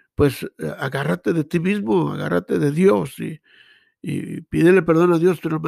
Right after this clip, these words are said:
también pídele pe-, ayuda a Dios y, y, y, y cambia tu manera de pensar. Eh, tú, para Dios,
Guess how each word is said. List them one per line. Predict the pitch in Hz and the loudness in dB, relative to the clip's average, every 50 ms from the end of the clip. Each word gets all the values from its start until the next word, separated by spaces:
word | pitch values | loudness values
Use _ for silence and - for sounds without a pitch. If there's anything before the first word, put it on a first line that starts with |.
| 160 160 | -6 -4
también | - 156 156 156 156 | -4 -2 -2 -2 0
pídele | 170 175 175 170 160 | 0 0 0 0 -2
pe-, | 160 - 156 | -4 -4 -6
ayuda | 160 156 165 165 165 165 | -6 -4 -4 -4 -4 -4
a | 156 | -4
Dios | 160 165 170 - 185 - - | -4 -6 -6 -6 -8 -10 -10
y, | 170 160 147 - _ _ _ - - _ _ _ _ | -10 -10 -10 -12 _ _ _ -20 -20 _ _ _ _
y, | - 143 | -10 -8
y, | 151 - - 156 160 - - | -8 -6 -8 -8 -8 -8 -10
y | 156 156 | -12 -8
cambia | - 175 180 185 208 208 196 | -6 -6 -4 -2 0 0 0
tu | 202 196 175 | 0 -2 -4
manera | 170 160 160 170 180 196 | -4 -4 -4 -2 -2 -4
de | 190 | -4
pensar. | 185 - 156 151 175 170 - - | -6 -8 -10 -8 -8 -10 -10 -8
Eh, | 226 165 | -10 -12
tú, | - - - - - | -10 -12 -14 -10 -4
para | - 165 165 156 151 | -4 -2 -2 -2 -2
Dios, | 156 170 196 226 269 311 311 285 - - | -2 -2 -2 -2 -2 -4 -6 -10 -14 -20